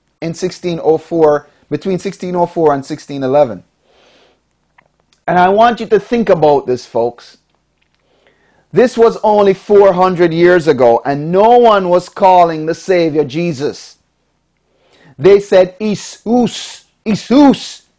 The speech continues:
Jesus." And, you know, a-, a-, and, and,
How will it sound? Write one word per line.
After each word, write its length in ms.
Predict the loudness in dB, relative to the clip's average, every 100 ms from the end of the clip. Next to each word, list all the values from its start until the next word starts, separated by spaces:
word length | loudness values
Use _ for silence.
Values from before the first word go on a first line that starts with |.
| -2
Jesus." 1000 | 2 4 2 -4 -2 2 2 0 -12 -20 _ -6
And, 220 | -4 -4 -6 -2
you 100 | 0
know, 220 | 2 -2 _ -6
a-, 60 | -6 _ -12 -6 -6
a-, 180 | -4
and, 220 | -4 -6 -2
and, 180 | -2